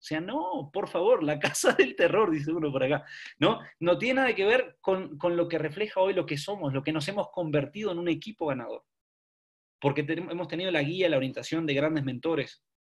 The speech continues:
de nuestros líderes, como Antonio, como Carmen, como Hanna,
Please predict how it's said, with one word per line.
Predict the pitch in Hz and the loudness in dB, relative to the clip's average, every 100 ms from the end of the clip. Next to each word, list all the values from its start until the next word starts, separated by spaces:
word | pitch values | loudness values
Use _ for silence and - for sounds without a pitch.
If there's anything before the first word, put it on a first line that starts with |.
| _ _ | _ _
de | 110 | -10
nuestros | 127 120 117 | -8 -6 -2
líderes, | 123 160 127 113 - _ _ _ _ | 2 4 2 -4 -14 _ _ _ _
como | - 123 | -8 -6
Antonio, | 120 117 151 156 143 | -6 -2 0 2 0
como | - 113 113 | -2 -12 -4
Carmen, | 139 151 135 123 | 0 0 -2 -6
como | 110 113 107 | -10 -14 -6
Hanna, | 151 156 131 | -2 -2 -4